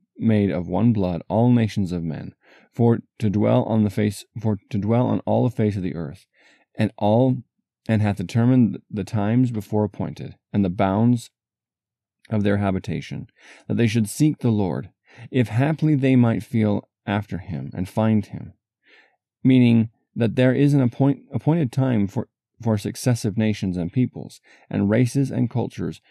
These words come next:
to be offered the saving truths of the gospel. We get our truth and our light, line upon line and precept upon precept. We have now and we, we now, we have now had, a-, hmm, sorry.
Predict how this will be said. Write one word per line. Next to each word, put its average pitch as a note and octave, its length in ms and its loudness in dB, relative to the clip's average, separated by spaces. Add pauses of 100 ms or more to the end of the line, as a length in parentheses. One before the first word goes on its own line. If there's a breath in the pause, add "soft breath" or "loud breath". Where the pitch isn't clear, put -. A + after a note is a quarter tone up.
(160 soft breath)
to G2+ 100 -4
be G2+ 160 0
offered G#2 400 0
the G2 120 -6
saving G#2 380 0
truths F2+ 400 -4
of D2+ 140 -10
the E2+ 80 -8
gospel. - 580 -10 (480 loud breath)
We A#2 160 4
get A2+ 240 2
our B2+ 160 0
truth G2 480 -4
and G2+ 160 -4
our G2+ 200 0
light, D#2 360 -4 (320 soft breath)
line G2 280 0
upon B2 340 0
line E2 240 -4
and F2+ 160 -6
precept F#2+ 380 -4
upon F2 260 -6
precept. - 560 -6 (340 soft breath)
We G#2+ 140 -2
have F#2+ 180 0
now F#2+ 460 0
and F#2 200 -4 (200)
we, A2 240 -2
we A2 160 2
now, G#2 380 -2 (120)
we A2 140 -2
have A#2 360 -4
now F#2+ 440 -2 (120)
had, - 260 -6
a-, F#2+ 120 -4 (460)
hmm, F2+ 260 -2 (200)
sorry. - 360 -12